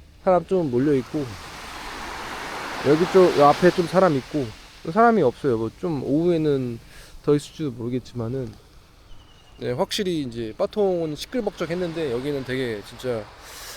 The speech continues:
파도 소리도 고요하게 들리고, 사람들 목소리도 안 들리고, 음, 그 다음에 이제 뭐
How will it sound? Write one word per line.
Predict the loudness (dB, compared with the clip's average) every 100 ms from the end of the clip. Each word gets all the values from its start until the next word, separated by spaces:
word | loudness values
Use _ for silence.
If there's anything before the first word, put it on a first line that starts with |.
| -14 -2
파도 | 0
소리도 | 0 -2 -4 -6
고요하게 | -2 2 4 2
들리고, | 0 -4 -4 -6 -6
사람들 | 0 0 0
목소리도 | -4 -8 -6 -6
안 | -6
들리고, | -8 -8 -10
음, | -12 -14 -20 -20 -20 -20 -20 -16
그 | -8
다음에 | -4 -4 -4
이제 | -8
뭐 | -12 -16